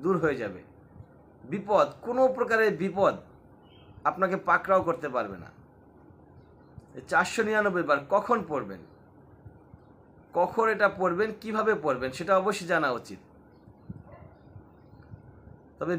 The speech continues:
বিপদ আসুক, সেটা কেউ চায় না। কোনো মানুষ, সেটা মুসলমান হোক,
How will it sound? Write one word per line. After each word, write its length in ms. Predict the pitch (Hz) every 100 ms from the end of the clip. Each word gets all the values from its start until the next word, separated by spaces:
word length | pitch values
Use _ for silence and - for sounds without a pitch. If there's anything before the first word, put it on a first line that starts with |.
| 151
বিপদ 280 | 208 247 247 196
আসুক, 200 | 196 240
সেটা 160 | - 208
কেউ 180 | 202 170 147
চায় 160 | 113 98
না। 60 | - - - - -
কোনো 160 | - 196 196
মানুষ, 260 | 165 208 196 - -
সেটা 180 | 143 -
মুসলমান 480 | 156 - 196 196 190
হোক, 120 | 190